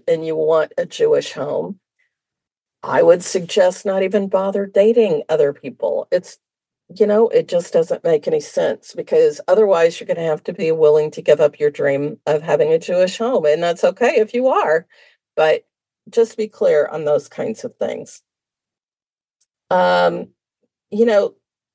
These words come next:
sometimes people have what I think are completely ridiculous ideas about compatibility, and this comes from my experience. Um, but someone else I knew would, eh, considered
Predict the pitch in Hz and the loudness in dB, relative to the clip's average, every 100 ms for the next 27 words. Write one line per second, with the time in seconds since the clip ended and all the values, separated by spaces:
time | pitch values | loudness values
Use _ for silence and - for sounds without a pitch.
0 | _ _ _ - - 247 285 262 196 170 | _ _ _ -6 0 0 2 2 2 -2
1 | - 196 180 180 180 170 175 170 165 185 | -10 -6 0 2 2 2 2 2 2 0
2 | 170 170 160 147 _ _ - - 180 240 | 0 0 -2 -4 _ _ -18 -14 -2 0
3 | 220 175 151 147 214 240 170 135 - 139 | 0 0 0 0 0 2 0 0 0 -2
4 | 147 143 139 143 160 139 - - 160 151 | 0 0 -2 -2 -4 -4 -6 -8 -10 -10
5 | - _ - 160 127 - 143 139 156 175 | -14 _ -8 -4 -2 0 0 4 4 4
6 | 151 160 - - - - 156 - 147 160 | 2 0 -2 -8 -10 -6 -6 -4 -2 2
7 | 214 208 - - 147 139 143 180 - _ | 4 2 0 -2 0 2 0 -4 -12 _
8 | _ _ _ _ _ 170 165 151 143 170 | _ _ _ _ _ -4 0 2 0 -6
9 | _ 175 151 - 196 196 180 190 214 - | _ 0 0 0 0 2 2 2 0 -2
10 | 180 160 151 151 156 180 - _ _ 170 | -6 -2 0 2 2 0 -8 _ _ 0
11 | 170 170 - _ - - - - 196 185 | 0 0 -4 _ -16 -16 -20 -4 -4 -4
12 | - 214 196 175 180 | -2 0 2 -2 -6